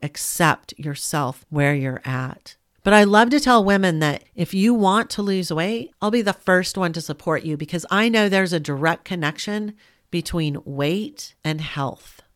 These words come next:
That is your decision. You get to make it and you get to choose how healthy you want to be. I don't know what healthy is to you. You get to choose that.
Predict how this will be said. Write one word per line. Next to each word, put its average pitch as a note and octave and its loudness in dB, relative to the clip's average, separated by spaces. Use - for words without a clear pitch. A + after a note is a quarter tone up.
That F#3+ 4
is D#3+ 0
your F3 6
decision. A3 0
You F#3+ -2
get G#3 2
to F3+ 2
make D#3 -2
it A#3+ -2
and F3 -2
you F3+ -2
get E3+ -2
to E3 0
choose F#3 -4
how E3 -2
healthy F3 -2
you D3 -2
want D3 -4
to C#3+ -6
be. F#3 -6
I A#3 4
don't B3+ 2
know G#3 4
what F3+ 0
healthy C3+ -4
is A#2+ -8
to - -12
you. G#2 -12
You A#3 4
get - 2
to C3+ -2
choose C3+ -10
that. G2+ -12